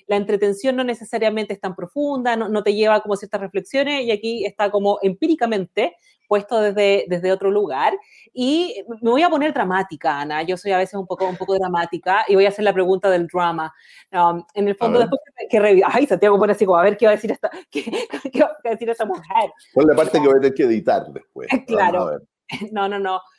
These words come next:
Speaker 1: Pero en el fondo, ahora que hicimos una especie como de revisión rápida de la, de la web, de la web, perdón, de, del Santiago Off,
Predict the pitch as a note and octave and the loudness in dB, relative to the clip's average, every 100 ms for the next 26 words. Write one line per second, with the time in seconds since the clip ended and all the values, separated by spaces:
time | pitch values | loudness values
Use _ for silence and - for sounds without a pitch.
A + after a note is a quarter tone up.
0 | _ _ - A#3+ A#3+ A#3+ A#3+ B3 C4 C#4 | _ _ 0 2 2 0 0 -2 -6 -8
1 | D#4 D4+ E4+ - A#3+ B3+ D#4+ D#4+ D4 C#4 | -6 -2 -4 -2 -4 -2 -2 -2 -2 2
2 | C4 G#3+ - - E3+ B3+ C#4+ C4+ A3+ B3+ | 0 -2 -10 -16 -8 -6 -6 -6 -6 -6
3 | C4 C4+ A#3 A3 G#3+ G3 F3+ F3+ A3 A3 | -8 -6 -4 -2 0 0 -4 -6 -8 -8
4 | F#3+ G3+ G#3 E3+ D#3+ F3+ A#3+ - F#3+ F#3 | -2 -2 0 -2 0 0 0 -4 -4 -2
5 | F3+ F3 E3 F3 E3+ E3 F#3+ G3+ _ _ | 0 0 -2 -4 -2 0 -2 -2 _ _
6 | F3 E3 F3 F3+ - D3 E3 E3 D#3+ E3 | -4 -2 0 -4 -8 -12 -10 -8 -10 -12
7 | - E3 F3+ F3 E3 E3 G#3 | -14 -10 -4 -2 0 -2 -4